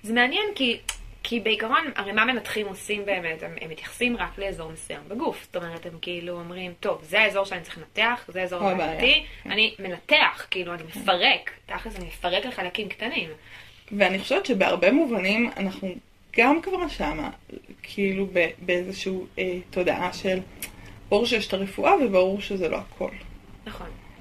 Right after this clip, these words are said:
Speaker 2: וברור שיש דברים שהרפואה לא תעזור להם. אני לא אומרת שמי שחולה בסרטן לא צריך לעשות, אה,
Speaker 1: Mm,
Speaker 2: טיפולים.
Speaker 1: לגמרי, כן.
Speaker 2: מי שחולה בסרטן ולא עושה טיפולים, בעיניי, עושה טעות, אה,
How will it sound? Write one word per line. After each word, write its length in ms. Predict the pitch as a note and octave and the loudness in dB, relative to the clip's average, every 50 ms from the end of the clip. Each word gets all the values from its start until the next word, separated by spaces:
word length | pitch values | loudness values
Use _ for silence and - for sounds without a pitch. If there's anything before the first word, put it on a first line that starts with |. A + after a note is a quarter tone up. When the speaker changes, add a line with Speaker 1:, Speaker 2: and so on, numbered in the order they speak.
| - - | -6 0
Speaker 2:
וברור 260 | F#3+ G3 A3 B3 C4+ | 4 6 6 6 6
שיש 200 | C4 C#4 B3 A#3 | 6 4 2 2
דברים 280 | G3+ G3+ G3+ G#3+ A3 A3+ | 4 2 2 4 2 2
שהרפואה 560 | A3+ F#3+ F3+ G3 - - G3 G3 G3 G3+ - - | 2 2 2 2 2 4 6 8 8 6 4 2
לא 160 | F3+ F3 D#3+ - | 0 0 0 0
תעזור 340 | - - - F3+ G3 F3 E3 | -2 -4 -2 -2 -2 -2 -2
להם. 200 | E3+ - F3 - | -2 -2 -4 -4
אני 220 | - F#3 F3+ F#3 F#3+ | -4 -4 -2 0 4
לא 100 | G3 G#3 | 4 4
אומרת 380 | G#3+ G#3+ G#3 A3 A3 G3+ G3+ | 4 4 4 4 4 2 2
שמי 260 | - - - - F#3 F#3+ | 0 -4 -4 -2 -4 -6
שחולה 360 | - - - - - - G3 | -6 -8 -10 -8 -4 -4 -4
בסרטן 500 | G3 G3 - F3+ F3 - G#3+ A3 G#3+ G3+ | -4 -6 -8 -10 -8 -4 -2 -2 -2 -2
לא 40 | G3 | -4
צריך 260 | G3 G3 G3 G3 - | -4 -4 -6 -6 -6
לעשות, 420 | G3+ F#3+ - - F#3+ F#3+ - - G3 | -8 -10 -8 -6 -8 -8 -6 -4 -4
אה, 120 | G3 F#3+ F#3+ | -4 -4 -6
Speaker 1:
Mm, 40 | G3 | -8
Speaker 2:
טיפולים. 560 | F#3+ F#3 F#3 F#3 F3+ F#3 F#3+ G3 G3+ A#3 D4 | -12 -12 -10 -6 -6 -4 -2 -2 0 0 -2
Speaker 1:
לגמרי, 160 | F4 E3+ E3 E3 - - - - - | -2 -4 -8 -10 -14 -16 -18 -16 -18
כן. 100 | - - - - | -18 -14 -8 -6
Speaker 2:
מי 60 | G3+ | -4
שחולה 340 | - A#3 - A3 G#3 G3+ G3+ | -4 -4 0 4 4 4 4
בסרטן 440 | G3+ G3 - F3 F3+ F#3 F#3+ F#3 F3+ | 4 0 -4 -6 -4 -2 -2 -2 -2
ולא 100 | F3+ F3 | -2 -2
עושה 200 | F#3 F#3+ - G3 | -2 -2 -4 -8
טיפולים, 540 | G3 - F#3+ - - F#3 F3+ F3 E3 - - - | -8 -10 -10 -6 -4 -2 -2 -2 -2 -4 -6 -8
בעיניי, 300 | - - - - - - - - | -10 -10 -10 -8 -10 -12 -12 -14
עושה 220 | - - - F#3 F#3 | -14 -8 -6 -6 -6
טעות, 560 | - - - - - F3+ - - - - - - - - - - - - - - - - - - - - | -6 -8 -12 -10 -10 -12 -14 -14 -18 -20 -20 -18 -16 -16 -16 -14 -14 -16 -16 -18 -20 -20 -20 -18 -10 -6
אה, 180 | - F3+ F3+ | -6 -4 -6